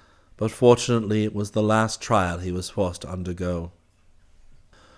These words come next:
One Christmas Eve, when his reindeer had leapt to the top of a new building, Santa was surprised to find that the chimney had been built much smaller than usual. But he had no time to think about it just then,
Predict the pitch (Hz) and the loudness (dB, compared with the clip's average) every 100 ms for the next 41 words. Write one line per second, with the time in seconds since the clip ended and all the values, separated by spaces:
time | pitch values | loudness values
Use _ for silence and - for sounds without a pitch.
0 | - - 170 202 190 175 160 - 92 85 | -6 4 6 8 6 6 2 -2 -2 -2
1 | 98 110 107 113 123 110 92 85 - - | -4 -4 0 4 4 4 0 -4 -10 -18
2 | - - 110 95 107 120 - 113 110 117 | -20 -4 -2 2 4 4 2 -2 0 0
3 | 107 104 101 104 92 87 80 80 80 - | 0 0 -2 -2 -2 -6 -6 -10 -14 -18
4 | - _ _ _ _ - 156 135 107 92 | -20 _ _ _ _ 0 6 8 6 0
5 | 95 98 - 110 117 110 110 - - 104 | -4 -6 -6 -4 2 2 0 -6 -2 0
6 | 92 92 98 98 - 107 - - 110 95 | 0 -4 -6 -10 -6 -8 -4 0 0 0
7 | 98 104 95 101 98 98 _ 107 95 - | -4 -4 -4 -4 -4 -6 _ -4 -2 -2
8 | 107 131 - 120 117 107 95 95 107 107 | -2 -2 -4 -2 0 -2 -2 -2 -2 -4
9 | 85 82 85 - - - - - _ - | -6 -10 -12 -18 -20 -20 -20 -20 _ -10
10 | - 127 151 143 151 156 135 147 131 104 | 0 4 6 6 4 2 2 4 4 0
11 | - 135 107 92 90 - 95 - 104 98 | -2 -2 0 0 -2 -4 -8 -4 -2 -2
12 | 87 | -4